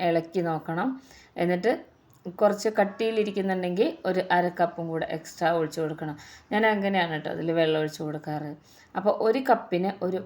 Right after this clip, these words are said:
മൂന്ന് കപ്പ് വെള്ളം എന്നുള്ള കണക്കിൽ ഒഴിച്ച് കൊടുത്താൽ മതി ഒരു കപ്പ് അരിപ്പൊടിക്ക്. അപ്പോൾ ഇത് ഈ ഒരു രീതിയിൽ ഉണ്ടാക്കിയെടുക്കുമ്പോൾ ഗോതമ്പ് ദോശ സാധാരണ മുഴുവൻ ഗോതമ്പ് പൊടിയും ചേർത്ത് ഉണ്ടാക്കുന്ന ആ ഒരു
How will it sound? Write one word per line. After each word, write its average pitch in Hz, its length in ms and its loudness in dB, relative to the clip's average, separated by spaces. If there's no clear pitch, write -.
മൂന്ന് 208 380 -2
കപ്പ് 196 280 0
വെള്ളം 170 300 2
എന്നുള്ള 165 220 -2
കണക്കിൽ 160 400 -4
ഒഴിച്ച് 165 260 -4
കൊടുത്താൽ 151 340 -4
മതി 151 260 -8
ഒരു 165 200 -2
കപ്പ് 170 340 -4
അരിപ്പൊടിക്ക്. 156 640 -6
അപ്പോൾ 208 180 2
ഇത് 220 200 4
ഈ 214 160 -2
ഒരു 233 220 8
രീതിയിൽ 196 380 0
ഉണ്ടാക്കിയെടുക്കുമ്പോൾ 180 840 0
ഗോതമ്പ് 180 500 2
ദോശ 190 320 2
സാധാരണ 175 520 2
മുഴുവൻ 196 400 0
ഗോതമ്പ് 175 400 2
പൊടിയും 175 300 -2
ചേർത്ത് 170 320 -2
ഉണ്ടാക്കുന്ന 165 480 -6
ആ 170 140 -4
ഒരു 170 240 0